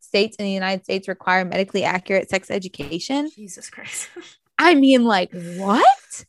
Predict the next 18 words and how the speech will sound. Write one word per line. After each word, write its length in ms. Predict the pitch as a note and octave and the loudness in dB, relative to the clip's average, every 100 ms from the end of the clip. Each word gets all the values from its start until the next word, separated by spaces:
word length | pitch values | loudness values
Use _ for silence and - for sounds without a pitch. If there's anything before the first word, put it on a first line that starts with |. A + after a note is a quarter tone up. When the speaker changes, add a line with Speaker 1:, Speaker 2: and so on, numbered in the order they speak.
| _ _ - | _ _ -16
Speaker 2:
Ugh. 1080 | G#3 B3+ C4+ C#4 C#4 C#4 C#4 C4+ A#3+ F#3+ - _ _ _ _ - | -10 -6 -4 0 2 2 2 2 0 -2 -6 _ _ _ _ -4
Speaker 1:
Teach 500 | F#4 G4+ - - - _ - | -2 -2 -6 -20 -20 _ -4
kids 440 | E4+ D4+ B3+ - - - | 0 0 -2 -16 -20 -6
and 180 | C4 B3 | -6 -6
people 580 | - C#4+ - G#3+ G3+ _ - | -4 -4 0 0 0 _ -4
about 500 | F#3+ G#3+ G#3 G#3 - - | 0 4 4 2 -2 -4
their 160 | G3+ | -4
bodies. 680 | F#3 F3 D#3+ - F#3+ - _ _ _ _ _ _ _ _ _ _ _ _ | -2 -4 -4 -8 -16 -20 _ _ _ _ _ _ _ _ _ _ _ _
Teach 280 | - C4+ - | -4 -4 0
them 360 | B3+ A3+ A3+ - | 0 0 -4 -10
together. 680 | - F#3 F#3 G3 C#4 D4 _ _ _ _ _ - | -10 -2 0 2 0 -2 _ _ _ _ _ -14
Teach 380 | - A3 - - _ _ | -8 -8 -8 -20 _ _
Speaker 2:
Yes. 580 | F#3+ G#3+ E3+ - - - _ - | -10 -6 -6 -8 -16 -16 _ 0
Speaker 1:
boys 260 | A#3+ C#4 | 2 2
and 200 | C4+ A#3 - | 2 -2 -2
teach 240 | C#4 - _ A#3 | -4 -4 _ 0
everyone 520 | C#4+ C#4+ D4+ C#4 B3 | 0 0 0 0 0
about 260 | G#3 F#3 | 0 -2